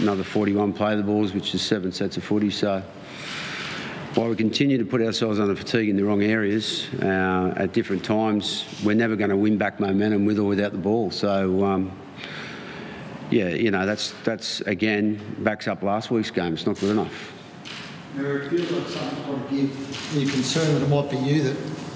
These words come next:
Speaker 2: has to give?
Speaker 1: Uh, I, I'm not scared, um, if, if that's the word you're looking for. I'm, you know, I'm, I'm an optimist.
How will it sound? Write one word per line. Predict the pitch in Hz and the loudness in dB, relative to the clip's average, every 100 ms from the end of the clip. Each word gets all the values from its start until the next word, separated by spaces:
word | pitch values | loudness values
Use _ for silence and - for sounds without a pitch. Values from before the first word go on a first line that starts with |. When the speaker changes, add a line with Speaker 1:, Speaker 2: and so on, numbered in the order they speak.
| - - - - - - - - | -10 -10 -10 -10 -8 -8 -4 0
Speaker 2:
has | 127 | 0
to | - | 2
give? | 123 156 - - - - - - - - - - - - - - - | 2 2 2 -6 -10 -12 -12 -12 -14 -14 -16 -16 -14 -14 -12 -8 -2
Speaker 1:
Uh, | - | 0
I, | 113 - - 120 - | 0 0 0 0 2
I'm | 120 | 4
not | 151 - - - - - - - | 4 2 -6 -16 -14 -10 -6 -2
scared, | - - 113 131 117 110 113 - - - - - | -2 2 2 4 2 0 -4 -8 -12 -14 -4 0
um, | 101 98 98 95 90 90 90 - - - - - - - | 2 4 2 4 2 0 -8 -14 -16 -16 -14 -14 -6 -2
if, | 95 - | -2 -4
if | 107 - | -4 -2
that's | 95 - | -2 0
the | 92 | 2
word | 95 87 | 2 2
you're | 90 | 2
looking | 98 110 | 2 0
for. | - 90 92 | 2 2 2
I'm, | 95 87 - - - - - - - - - - - - - - - | 2 0 -4 -12 -14 -12 -10 -10 -8 -10 -10 -12 -12 -12 -12 -12 -2
you | - | 0
know, | 92 95 98 | 2 2 2
I'm, | 98 - 92 - | 0 0 -2 0
I'm | 101 | 2
an | 98 | 2
optimist. | 107 - 101 98 95 | 0 0 0 2 -2